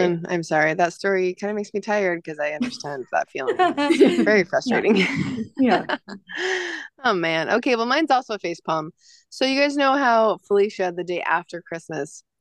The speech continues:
Speaker 1: all of a sudden, Christmas decorations have turned inside of her and she's down with them.
Speaker 2: <laughs>
Speaker 1: That doesn't happen for me at first. As you guys know, we've already talked about it. And, you know, I mean, my kids, even for the la-, you know, the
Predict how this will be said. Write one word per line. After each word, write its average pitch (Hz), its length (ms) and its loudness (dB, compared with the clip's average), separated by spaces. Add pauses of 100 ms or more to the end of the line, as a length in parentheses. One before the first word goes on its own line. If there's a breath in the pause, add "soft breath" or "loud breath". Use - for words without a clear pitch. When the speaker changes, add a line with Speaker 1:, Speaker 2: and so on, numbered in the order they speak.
(160)
Speaker 1:
all 180 160 6
of 175 80 2
a 185 60 4
sudden, 170 520 -2 (640)
Christmas 202 240 0
decorations 175 520 2
have 160 160 -8
turned 156 580 0
inside 160 400 0
of 139 100 -4
her - 420 -10
and 160 240 4
she's - 220 2
down 262 280 0
with - 160 -12
them. - 300 -12
Speaker 2:
<laughs> - 480 -14
Speaker 1:
That 233 160 2
doesn't 277 220 0
happen 240 260 0
for 196 100 -6
me 190 120 2
at 156 100 -2
first. 160 260 -4
As 196 80 -4
you 196 60 2
guys 226 140 0
know, 190 140 0
we've 214 120 -2
already 247 180 -2
talked - 200 -2
about 160 200 0
it. - 120 -8
And, 190 320 -6 (300 soft breath)
you 285 100 -2
know, 247 120 4
I - 20 2
mean, 240 160 2
my 208 120 2
kids, 247 420 2
even 277 160 -4
for 277 80 -8
the 240 80 -2
la-, 208 220 4
you 240 100 -2
know, 226 100 2
the 190 140 -2